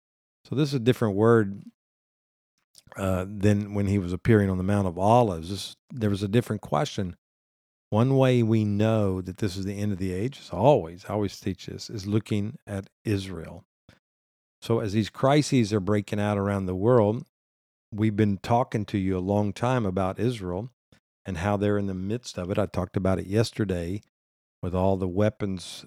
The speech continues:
that are being put on their border. You just don't know what that's like to live in a nation that, you know, is so isolated anyway, but then to know that the airplane loads of weapons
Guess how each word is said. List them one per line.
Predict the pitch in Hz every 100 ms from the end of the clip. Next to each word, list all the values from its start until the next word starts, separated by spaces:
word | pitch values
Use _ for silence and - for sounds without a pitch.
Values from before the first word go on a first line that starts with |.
| 120
that | 101
are | 92
being | 92 98
put | - - 107 107
on | - 98
their | 95 92
border. | 85 101 117 101 90
You | 123 151
just | 165 -
don't | 107
know | 107
what | 92 87
that's | - 82 -
like | 95 110 98 - - _ _ _ _ _ _ -
to | 98
live | 98 117 120 107
in | 101
a |
nation | 95 98 104 - 98
that, | 95 101 _ -
you | 110
know, | 85 82
is | 85
so | - 147 151
isolated | - 104 107 107 95 90 90
anyway, | 135 135 85 78 82 95 _ _ _ _ -
but | 95
then | 123 120
to | - 110
know | 110 113
that | 104 101 -
the | 107 107 -
airplane | 127 160 - 131 113 101
loads | 98 95 85
of | 92
weapons | 87 110 110 107 87 82